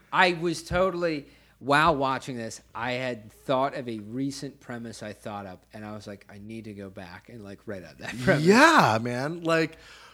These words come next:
Speaker 2: the way that we were just doing it back then, one, it was a, a, another example of kinda, like,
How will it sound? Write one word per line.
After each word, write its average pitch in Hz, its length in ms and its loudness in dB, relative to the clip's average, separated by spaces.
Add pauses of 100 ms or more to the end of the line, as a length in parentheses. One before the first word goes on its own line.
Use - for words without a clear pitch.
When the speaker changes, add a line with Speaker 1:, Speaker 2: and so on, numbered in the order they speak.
(120)
Speaker 2:
the 151 160 2
way 208 300 6
that 233 120 6
we 208 140 6
were 190 120 6
just 156 300 -2
doing 190 280 4
it 147 120 0
back 113 240 -2
then, 117 280 -6
one, 208 380 6
it 156 100 0
was 156 120 2
a, 147 140 2 (120)
a, 139 320 2
another 147 520 2
example 147 480 -2
of 113 80 -6
kinda, 120 220 -6
like, 117 260 -6